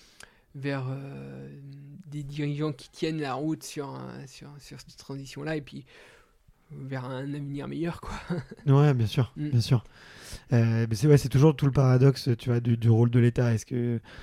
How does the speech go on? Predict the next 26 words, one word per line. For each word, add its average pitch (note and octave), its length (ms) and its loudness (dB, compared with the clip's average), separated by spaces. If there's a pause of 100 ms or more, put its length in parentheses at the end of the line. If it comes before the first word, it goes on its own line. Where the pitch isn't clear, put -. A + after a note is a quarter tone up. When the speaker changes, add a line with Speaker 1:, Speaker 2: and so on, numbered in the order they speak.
(260)
Speaker 2:
on B2 80 2
doit A#2+ 520 8
forcer - 380 2
les B2 160 8
entreprises, B2+ 580 2
tu - 120 -6
vois, A#2 220 2
et A2+ 340 0
les A#2+ 100 -2
mettre A#2 200 0
sous B2+ 80 2
la A#2 100 4
contrainte A#2+ 480 -2
pour - 200 -8
que - 100 -4
derrière A#2+ 520 2
ça B2 160 -4
ruisselle, C3+ 540 4 (600)
ou A#2+ 140 6
est-ce A#2 140 0
que, C3 120 4 (360)
euh, - 40 -2
tu - 100 -16
passes - 220 -2
par, A#2 180 -6
euh, A2 460 -6